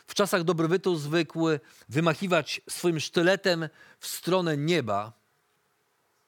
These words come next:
i naśmiewać się z Syna Bożego, którego pogardliwie nazywał Galilejczykiem.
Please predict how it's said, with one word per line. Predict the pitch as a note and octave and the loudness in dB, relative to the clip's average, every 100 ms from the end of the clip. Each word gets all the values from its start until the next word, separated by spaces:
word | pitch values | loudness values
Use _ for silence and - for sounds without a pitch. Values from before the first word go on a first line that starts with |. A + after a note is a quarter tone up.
| _ _ _ _ - | _ _ _ _ -8
i | C#3+ | -2
naśmiewać | D#3 - F#3+ E3+ C#3 | -2 0 0 0 -2
się | D#3 | -6
z | C3+ | -8
Syna | - E3 D3 | -4 0 0
Bożego, | C#3+ C3 D3+ C#3+ | 0 0 0 -2
którego | - D3+ D3 | -2 -2 -2
pogardliwie | D3+ D#3 D3+ D3 G3+ G3 F#3+ F#3 - _ | -2 0 0 -2 -4 -2 -2 -4 -12 _
nazywał | C#3 C#3+ C3+ D#3 D#3 D3+ - _ _ | -4 -2 -2 2 2 2 -4 _ _
Galilejczykiem. | B2 C3+ F3 F3 D#3+ D3+ D#3+ - F2 D#2 | -4 0 0 2 -2 -2 -6 -8 -12 -14